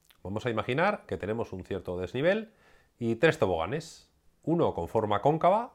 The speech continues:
el número uno, en el cual la pendiente es mayor al inicio y menor al final.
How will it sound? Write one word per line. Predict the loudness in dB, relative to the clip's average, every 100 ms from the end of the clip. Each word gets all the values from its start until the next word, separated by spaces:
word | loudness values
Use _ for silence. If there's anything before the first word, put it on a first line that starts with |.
| -12
el | -8
número | -4 -2
uno, | 0 0 -2 -8 _ _ _ _ _ _ _ -10
en | -10
el | 2
cual | 2 4
la | 0
pendiente | -4 -6 -4 -4
es |
mayor | -2 -2 -2
al | -2
inicio | -2 -4 -6
y | -6
menor | -6 -2
al | -2
final. | -2 -4 -4